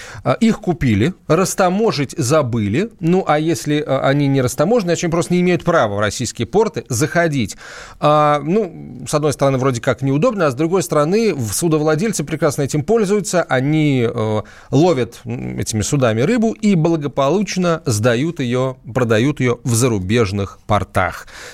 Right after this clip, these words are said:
И неплохо зарабатывают. А российский рынок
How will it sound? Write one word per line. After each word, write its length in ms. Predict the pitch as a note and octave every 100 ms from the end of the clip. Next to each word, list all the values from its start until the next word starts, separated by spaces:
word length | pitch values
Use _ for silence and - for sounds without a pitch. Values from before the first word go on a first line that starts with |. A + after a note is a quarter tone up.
| -
И 340 | C#3 C#3 C#3 -
неплохо 880 | - - D#2+ C3 A2+ E3+ G#3 F3+ -
зарабатывают. 800 | - A2+ C3+ A#2+ A#2+ F#2+ F#2+ F#2+
А 60 | G#2+
российский 420 | A#2 A2+ A#3+ -
рынок 240 | A3 G3+